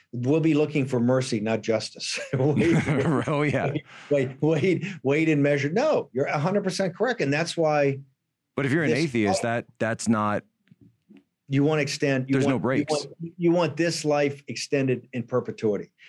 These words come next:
Speaker 1: Look, Project Veritas, when they did the Facebook hit, the guy at Facebook was trying to press the girl. If you look at the three or four episodes he had,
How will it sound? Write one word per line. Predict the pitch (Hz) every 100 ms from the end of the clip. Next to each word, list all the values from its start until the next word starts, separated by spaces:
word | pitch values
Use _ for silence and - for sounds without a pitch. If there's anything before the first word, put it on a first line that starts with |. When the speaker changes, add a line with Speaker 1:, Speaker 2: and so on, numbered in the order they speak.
| - - _ _
Speaker 1:
Look, | 214 180 - - 156 - 330 -
Project | - 202 247 269 151
Veritas, | 170 196 214 196 143 127
when | 143
they | 135
did | 139 151
the | 135
Facebook | - 165 180 - 143
hit, | - 190 233 -
the | 139
guy | 131 165 233
at | 208
Facebook | - 180 208 202
was | 135
trying | - 160
to | 143
press | 160 151
the | -
girl. | 123 151 185 160
If | 123
you | 135
look | 185
at | 196
the | 160
three | 135 151 156
or |
four | 143 139 143
episodes | 156 170 151 139
he | 123
had, | 117 151 175